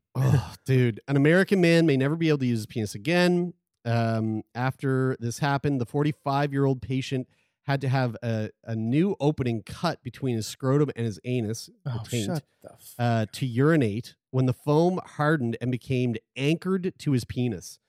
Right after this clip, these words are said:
Speaker 2: Was it spray foam insulation?
Speaker 1: Yeah, dude, f-, spray foam insulation. Medics who treated him,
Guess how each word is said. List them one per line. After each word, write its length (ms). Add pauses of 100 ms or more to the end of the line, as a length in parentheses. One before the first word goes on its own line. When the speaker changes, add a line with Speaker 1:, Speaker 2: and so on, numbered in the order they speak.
(100)
Speaker 2:
Was 220
it 120
spray 400
foam 260
insulation? 800
Speaker 1:
Yeah, 340
dude, 200
f-, 100
spray 380
foam 260
insulation. 680
Medics 360
who 80
treated 480
him, 220